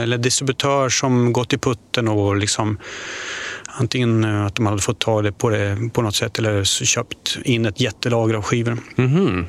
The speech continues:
Speaker 2: Mm.
Speaker 1: Och då, då hade jag lite sån här köpfest i, i det lager, för att dels är det som snygga laminerade omslag och man, då kunde man chansa lite sådär på vad det var. Och då, då kan det ju vara att man har lite mer fin,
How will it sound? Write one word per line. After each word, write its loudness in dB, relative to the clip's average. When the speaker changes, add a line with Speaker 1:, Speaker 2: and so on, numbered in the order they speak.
Speaker 2:
Mm. 2
Speaker 1:
Och 2
då, 4
då 4
hade 2
jag 4
lite 0
sån 0
här 0
köpfest 0
i, 2
i 4
det 4
lager, 2
för 0
att -2
dels 2
är 2
det 0
som 4
snygga 4
laminerade 4
omslag 4
och 4
man, 0
då 0
kunde 2
man 0
chansa 0
lite 0
sådär -2
på -2
vad 0
det 0
var. 0
Och 0
då, 2
då 2
kan 0
det 4
ju 4
vara 4
att -4
man 4
har 2
lite 2
mer 2
fin, 2